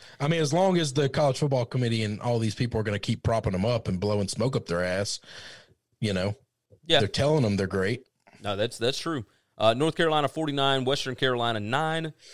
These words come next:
Speaker 2: uh, Virginia forty-three to thirty-two over Boston College. That one surprised me. Phil Jurkovec.
Speaker 1: That one shocked the shit
Speaker 2: Uh,
Speaker 1: out of me. But, uh, we realized, um,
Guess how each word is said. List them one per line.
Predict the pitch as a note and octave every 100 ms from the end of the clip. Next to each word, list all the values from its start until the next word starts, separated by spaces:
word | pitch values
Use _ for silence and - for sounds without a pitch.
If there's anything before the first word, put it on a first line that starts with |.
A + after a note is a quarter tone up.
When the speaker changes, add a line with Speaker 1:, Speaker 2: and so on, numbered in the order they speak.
| -
Speaker 2:
uh, | G#2+ G#2
Virginia | G2+ G#2+ A2 D3 C3+
forty-three | D3 C#3 B2+ C3
to | B2
thirty-two | A#2+ B2+ G#2+ C3 A#2+
over | G#2+
Boston | G#2 A2 G#2
College. | G#2 G#2+ G#2 F#2
That | C3 B2
one | G#2
surprised | - G#2 F#2+
me. | F#2
Phil | F#2 D#3 D#3+
Jurkovec. | A#2+ A#2 - B2+
Speaker 1:
That | F3 D3+
one | D3
shocked | B2+ B2 A#2 -
the |
shit | F2+ A2
Speaker 2:
Uh, | G#2+
Speaker 1:
out | F2+
of | E2+
me. | E2+ E2+
But, | G#2 D#3+ A#2+ - - - - -
uh, | B2 A#2 G#2+ F#2+ - -
we | A#2+
realized, | A2 A2+ G#2+ G#2+ G2+ F2 - -
um, | G#2+ F#2+ F2 E2+